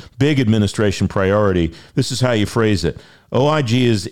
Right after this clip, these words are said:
annually demonstrated in its fisma audits V A's weakness in implementing proper monitoring governance controls in determining whether users have the right access to perform their job functions."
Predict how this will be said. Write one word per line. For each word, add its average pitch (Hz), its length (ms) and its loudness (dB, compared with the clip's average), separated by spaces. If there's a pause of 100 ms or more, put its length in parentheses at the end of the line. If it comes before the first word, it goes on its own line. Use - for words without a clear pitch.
(120)
annually 143 560 2
demonstrated 113 640 0
in 98 80 4
its 92 200 0
fisma 117 420 0
audits 80 380 -2
V 117 300 0
A's 123 200 0
weakness 101 720 0
in 95 140 2
implementing 117 640 0
proper 104 320 -2
monitoring 98 500 2
governance 92 480 0
controls 82 600 -2 (380)
in 107 180 2
determining 110 680 0
whether 98 200 2
users 98 480 0
have 90 160 -2
the 90 80 -2
right 90 200 0
access 87 480 -2
to - 80 -18
perform 90 320 0
their 78 120 0
job 71 340 -4
functions." 62 500 -12